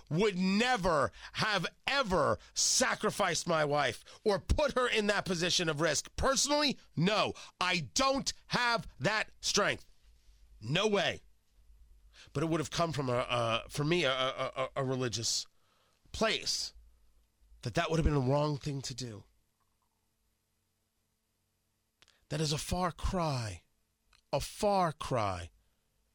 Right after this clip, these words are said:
from an inconvenience. Abortion because your child is an inconvenience? Abortion 'cause I'm not ready for a child right now? Sorry.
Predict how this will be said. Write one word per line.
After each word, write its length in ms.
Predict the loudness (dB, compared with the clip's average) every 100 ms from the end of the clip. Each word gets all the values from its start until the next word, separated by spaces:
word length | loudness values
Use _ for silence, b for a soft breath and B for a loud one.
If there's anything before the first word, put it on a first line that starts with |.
| _ _ _ _ _ _ _ _ _ _ -4
from 540 | 0 2 4 2 -2 -8 _ _ _ -4
an 140 | 0
inconvenience. 1300 | 2 0 0 -2 -2 -2 -2 0 -2 -4 -6 -6 -8 -12 _ _ _ _ _ _ _ _ _ _ _ _ _ _ _ _ _ _ _ _ _ _ _ _ -4
Abortion 600 | -4 0 0 2 2 0
because 340 | -2 -2 -2 -2
your 120 | -4
child 400 | -2 0 0 -2
is 100 | -4
an 80 | -4
inconvenience? 840 | -6 -4 -6 -4 -4 -2 -4 -6
Abortion 420 | -6 -6 -6 -6
'cause 180 | -8 -6 -2
I'm 160 | -2
not 180 | -2 -2
ready 260 | -2 -2 -2
for 180 | -2 -2
a 40 |
child 360 | 0 0 0 0
right 180 | -2
now? 300 | -2 -2 -4 -8 _ _ _ -10
Sorry. 520 | -4 0 0 -2